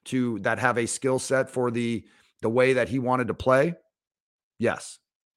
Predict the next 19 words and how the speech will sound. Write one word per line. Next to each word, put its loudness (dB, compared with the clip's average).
Did -4
he -2
get 0
lucky 2
with 2
those 2
two 0
guys? 4
Yes. -4
Has 2
he 0
created 2
an -2
environment 0
and -4
a -6
culture -4
where -2
people -4